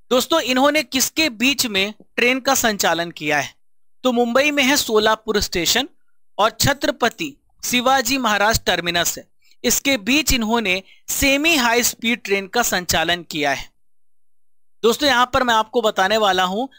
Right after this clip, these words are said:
भारत में प्रथम महिलाओं के बारे में। बहुत सारे प्रश्न यहां से पूछे जाते हैं, तो मैंने पूरा एक कलेक्शन किया है ताकि एग्जाम में कोई भी ऐसा प्रश्न आता है तो आप उसे क्रैक कर पाएंगे।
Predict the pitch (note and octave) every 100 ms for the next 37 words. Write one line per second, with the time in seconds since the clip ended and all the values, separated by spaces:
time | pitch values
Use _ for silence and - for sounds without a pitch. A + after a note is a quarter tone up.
0 | - - - F3+ F#3+ A#3 C#4 C#4 C4+ A3+
1 | A3 C4 A#3+ G3+ G3 F#3+ G3+ G#3 D#3 C3+
2 | C3 B2+ - _ - - - G3 B3+ C#4
3 | D4 C#4+ C#4+ C4+ - B3 B3 B3+ - A3
4 | A#3 B3 G#3+ - A#3+ A#3 B3+ B3+ A3+ G#3+
5 | A#3 A3+ G#3 A3+ - F#3 F3+ B3 B3 A3
6 | G#3 G3 B3 - _ - - G#3 G#3+ C4
7 | A3 B3 B3 C4 C4 A#3+ C4+ B3 A#3+ A#3+
8 | A3+ - F#3 D#3+ G3 G#3+ B3 A3+ G3+ F3
9 | - C4 G3 D#3 - C3+ C#3+ C3 B2+ B2